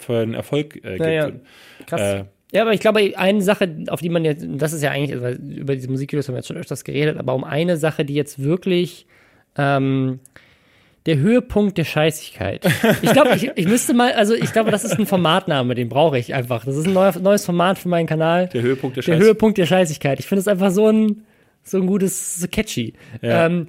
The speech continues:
Speaker 2: ist, dass Katja Krasavitsch jetzt, äh, Mitglied ist, kommt jetzt ins, also wir nehmen heute auf und in zwei Tagen ist die erste Folge, deswegen können wir dazu noch nichts sagen, aber,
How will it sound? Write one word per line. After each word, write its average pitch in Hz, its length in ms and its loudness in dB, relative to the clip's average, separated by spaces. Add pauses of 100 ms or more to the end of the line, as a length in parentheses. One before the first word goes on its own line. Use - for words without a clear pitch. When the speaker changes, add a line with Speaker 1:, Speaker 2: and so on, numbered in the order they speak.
(220)
Speaker 2:
ist, - 300 0
dass 196 180 0
Katja 185 260 -2
Krasavitsch 151 680 -2
jetzt, - 580 -4
äh, 131 260 -2
Mitglied 190 600 -2
ist, - 500 -4
kommt 156 240 -2
jetzt 160 160 -4
ins, - 280 -8
also 139 160 -4
wir 147 120 0
nehmen 160 200 0
heute 151 300 -2
auf 160 240 0
und 147 100 -4
in 139 80 -4
zwei 143 200 -4
Tagen 147 320 -4
ist - 180 -8
die 151 60 -8
erste 143 240 -4
Folge, 170 340 0
deswegen 156 260 -2
können 147 140 -2
wir 143 60 0
dazu 139 180 -6
noch 147 120 -2
nichts 135 200 -6
sagen, 156 300 -4
aber, 135 260 -4